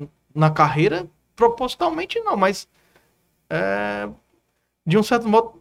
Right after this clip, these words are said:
é, é, como se fala?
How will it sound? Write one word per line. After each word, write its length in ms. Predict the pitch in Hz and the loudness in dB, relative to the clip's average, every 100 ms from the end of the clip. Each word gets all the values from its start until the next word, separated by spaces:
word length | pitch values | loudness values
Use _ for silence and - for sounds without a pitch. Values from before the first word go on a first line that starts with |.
| - | -6
é, 120 | - | -4
é, 480 | - 101 95 87 - _ _ _ _ _ _ _ _ - _ - - | -2 -6 -8 -12 -18 _ _ _ _ _ _ _ _ -20 _ -20 -10
como 120 | 175 | -6
se 140 | 165 180 | -4 -4
fala? 500 | 156 175 135 117 | 2 4 4 2